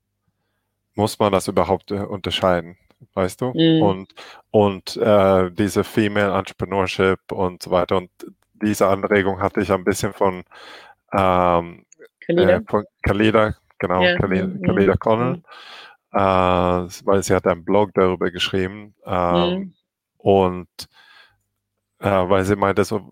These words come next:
Speaker 1: „Wa-, was, was soll das mit Girl Boss? Ich bin einfach Boss“, <laughs> sag ich.
Speaker 2: Mhm. <laughs>
Speaker 1: Ich,
Speaker 2: Ja.
Speaker 1: ich muss nicht, nicht diesen Prä-, Prä-, Präfix haben, als ob es irgendwie, äh, was, was besonders wäre oder,
Speaker 2: Mhm.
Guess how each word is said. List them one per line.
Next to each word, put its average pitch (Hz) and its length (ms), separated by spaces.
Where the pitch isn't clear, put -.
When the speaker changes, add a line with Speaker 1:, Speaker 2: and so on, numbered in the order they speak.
Speaker 1:
„Wa-, - 400
was, 113 320
was - 260
soll 101 260
das 98 240
mit 95 140
Girl 98 260
Boss? 85 340
Ich - 180
bin 104 160
einfach 98 340
Boss“, - 420
<laughs> - 280
sag 95 360
ich. 175 120
Speaker 2:
Mhm. 180 320
<laughs> - 0
Speaker 1:
Ich, 175 120
Speaker 2:
Ja. - 160
Speaker 1:
ich - 200
muss 120 280
nicht, 113 220
nicht 110 240
diesen 95 320
Prä-, - 220
Prä-, - 280
Präfix - 560
haben, 87 500
als 98 240
ob 95 140
es 92 220
irgendwie, 95 640
äh, 107 80
was, 92 760
was 107 180
besonders 101 600
wäre 92 540
oder, 95 440
Speaker 2:
Mhm. 160 420